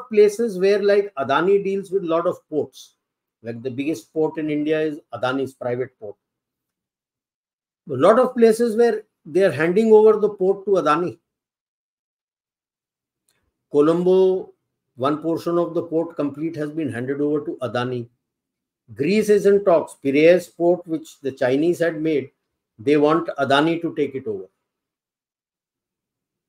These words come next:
Because they like the way the Indians work। अफ्रीकन्स ने भी कहा है कि भारत जब काम करता है तो अगर सौ बंदे हैं तो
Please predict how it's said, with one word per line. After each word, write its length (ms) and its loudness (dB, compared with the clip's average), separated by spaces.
Because 220 -6
they 180 10
like 340 6
the 120 -2
way 360 8
the 140 -6
Indians 460 4
work। 160 -8
अफ्रीकन्स 640 -2
ने 80 4
भी 140 -2
कहा 200 0
है 140 -2
कि 160 -6
भारत 440 0
जब 320 -2
काम 280 4
करता 500 -4
है 120 -18
तो 40 -12
अगर 280 0
सौ 360 2
बंदे 500 2
हैं 180 -2
तो 540 0